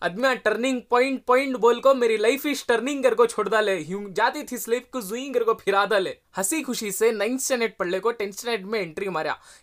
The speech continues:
क्या कि बहुत अच्छा रहता, पूरे जने अच्छा एंजॉय करती हैं। But वो एंजॉयमेंट था, बहुत अच्छा था एंजॉयमेंट, पूरे जने एंजॉय करे। और हमारी तरफ से जो हमारी बैच थी बॉयज की, हमारे यहाँ को, अ, सेपरेट स्कूल, बॉयज की अलग, गर्ल्स की अलग।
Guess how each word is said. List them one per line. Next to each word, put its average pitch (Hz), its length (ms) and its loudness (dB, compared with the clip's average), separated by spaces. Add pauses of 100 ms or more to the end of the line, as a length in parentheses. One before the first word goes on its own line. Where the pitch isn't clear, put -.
क्या 165 140 0
कि 233 140 -10
बहुत 202 260 -4
अच्छा 208 240 0
रहता, 185 300 0
पूरे 165 280 -4
जने 160 200 -8
अच्छा 175 280 -8
एंजॉय 160 260 -6
करती 175 260 -8
हैं। 165 100 -14
But 240 180 2
वो 262 80 2
एंजॉयमेंट 269 460 -2
था, 214 360 2
बहुत 214 280 -4
अच्छा 214 220 -2
था 208 120 -4
एंजॉयमेंट, 170 480 -6
पूरे 175 200 -8
जने 180 200 -6
एंजॉय 185 340 -4
करे। 185 320 -6 (400)
और 240 160 4
हमारी 254 400 2
तरफ 269 200 4
से 262 140 2
जो 220 180 2
हमारी 247 360 0
बैच 196 380 -2
थी 247 80 -6
बॉयज 196 300 0
की, 254 140 -4
हमारे 233 320 -2
यहाँ 240 120 2
को, 233 80 0
अ, 170 340 0
सेपरेट 233 400 -4
स्कूल, 170 200 -6
बॉयज 170 320 -2
की 240 100 -6
अलग, 220 240 -6
गर्ल्स 156 220 -4
की - 120 -10
अलग। 131 200 -8